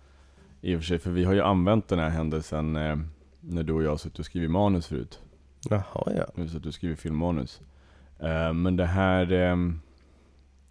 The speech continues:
Speaker 1: jag tänkte ändå berätta det för dig. <laughs> Jag ska berätta lite om Frank Gusenberg. Eh,
Speaker 2: Mhm.
Speaker 1: alla hjärtans dag, fjortonde februari nittonhundratjugonio, så skedde en massaker i Chicago,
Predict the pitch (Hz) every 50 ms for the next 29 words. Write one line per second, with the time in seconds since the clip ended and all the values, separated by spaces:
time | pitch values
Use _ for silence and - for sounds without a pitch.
0 | - - - - 82 - - 110 98 - - - - 117 104 95 101 107 131 117
1 | 90 76 - - 78 69 - - - - - - 80 - - - - - - -
2 | - - - - - - - - - - - - - - - - - - - 107
3 | - - - - - - - - - - - 87 - - 90 87 87 85 - -
4 | 87 87 - - - - 82 85 85 85 82 - - - - - - - 110 101
5 | 95 95 92 - - - 104 92 110 120 123 110 107 101 92 82 82 76 64 62
6 | 65 65 - - - - _ _ - _ _ _ _ _ _ - - 110 107 -
7 | 107 113 120 135 165 180 - _ _ _ _ _ _ - - - - 117 117 117
8 | 117 120 - - 120 113 107 101 123 117 120 113 - - 127 113 95 - 101 98
9 | 95 - - 95 92 95 90 87 85 87 90 - - 85 82 - - 95 104 107
10 | 98 92 104 117 123 117 - _ _ _ _ _ _ - - _ _ - - -
11 | 110 - - - 113 104 90 90 90 71 87 90 90 92 87 - - 104 101 95
12 | - - - 104 98 - - 82 87 90 - - 73 69 73 71 78 104 104